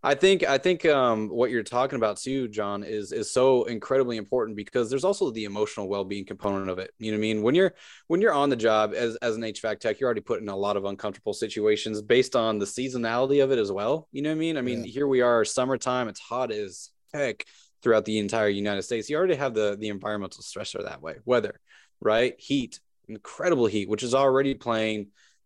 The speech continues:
Speaker 1: you know, issue or putting issues onto you mentally as well. But then you add the, like, a stress from whatever it may be, deadlines, you know, systems, all these different types of things,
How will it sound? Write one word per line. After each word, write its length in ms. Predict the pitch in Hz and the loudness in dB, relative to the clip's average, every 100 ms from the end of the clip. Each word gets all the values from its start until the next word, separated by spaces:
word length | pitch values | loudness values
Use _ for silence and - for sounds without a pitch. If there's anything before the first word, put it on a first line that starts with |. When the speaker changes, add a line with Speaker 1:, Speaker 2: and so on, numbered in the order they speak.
| - | -8
Speaker 1:
you 120 | 123 | -2
know, 180 | 113 110 | 0 2
issue 340 | 127 - 131 | 2 0 0
or 120 | 120 | 0
putting 260 | 107 151 127 | 2 0 0
issues 300 | 117 131 113 | -4 -4 -4
onto 260 | 110 101 | -4 -6
you 180 | 110 107 | -6 -6
mentally 460 | 104 110 98 101 98 | -2 -2 -2 -2 0
as 160 | 98 | 0
well. 160 | 113 104 | 0 0
But 140 | 98 | 0
then 100 | - | -4
you 140 | 120 135 | -2 2
add 160 | 127 | 2
the, 100 | 110 107 | 0 -4
like, 160 | 113 101 | -4 -6
a 60 | |
stress 500 | - - 156 156 151 | -10 -6 2 4 4
from 380 | - 120 110 104 | 0 -2 0 0
whatever 380 | 107 131 151 135 | 2 4 4 4
it 40 | |
may 160 | 113 110 | 0 -2
be, 420 | 104 135 123 104 | -4 -2 -4 -4
deadlines, 960 | 101 139 131 117 113 107 107 101 - - | -2 0 0 -2 -4 -6 -8 -12 -14 -8
you 80 | |
know, 260 | 117 107 104 | -2 -2 -2
systems, 560 | - - 139 135 117 113 | 0 0 0 0 0 0
all 140 | 120 | 0
these 180 | 113 104 | 0 -2
different 300 | 113 107 104 | -4 -6 -4
types 220 | 110 101 | -4 -2
of 80 | 101 | -4
things, 280 | 127 123 | -2 -2